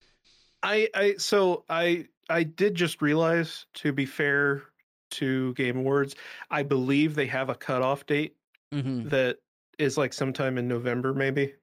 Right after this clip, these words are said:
Speaker 2: Yeah,
Speaker 1: So
Speaker 2: probably.
Speaker 1: that may be why.
Speaker 2: Uh, best ongoing
Speaker 1: Also,
Speaker 2: game.
Speaker 1: fuck Sea of Stars. Should have been Dave the Diver.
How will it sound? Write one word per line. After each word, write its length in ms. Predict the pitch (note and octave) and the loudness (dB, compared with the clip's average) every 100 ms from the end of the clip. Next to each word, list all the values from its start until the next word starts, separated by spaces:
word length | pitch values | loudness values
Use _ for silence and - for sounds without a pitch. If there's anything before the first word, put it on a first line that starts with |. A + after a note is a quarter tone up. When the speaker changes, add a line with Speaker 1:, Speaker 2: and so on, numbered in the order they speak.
| _ _ - | _ _ -8
Speaker 2:
Yeah, 220 | G#2 F2+ | -4 -2
Speaker 1:
So 140 | C#3+ B2+ B2 A#2 | 0 0 0 -2
Speaker 2:
probably. 80 | |
Speaker 1:
that 180 | C#3 C3 | -4 -4
may 100 | C3+ | -6
be 140 | C#3+ C3+ | -8 -10
why. 260 | - D3+ - _ _ _ _ _ | -8 -10 -12 _ _ _ _ _
Speaker 2:
Uh, 220 | C3 C3 A#2+ | -2 -2 0
best 400 | F3 G3+ - - D#3+ | 2 2 0 -4 0
ongoing 480 | F#3 A#3+ E3+ D3+ D3 | 2 2 0 4 4
Speaker 1:
Also, 260 | A#3+ G#3+ | 4 2
Speaker 2:
game. 100 | C3 | 2
Speaker 1:
fuck 220 | D#3+ A3 - | 0 0 -2
Sea 180 | G#3+ | -2
of 100 | D#3+ | -2
Stars. 480 | A#2+ D#3 C3+ A#2+ - - | 0 0 0 -2 -8 -8
Should 160 | - | -2
have 60 | E3+ | 0
been 120 | E3+ | 2
Dave 220 | D3+ D#3+ | 2 0
the 80 | C#3+ | 0
Diver. 460 | C3+ C3+ C3 A#2+ | 0 0 0 -4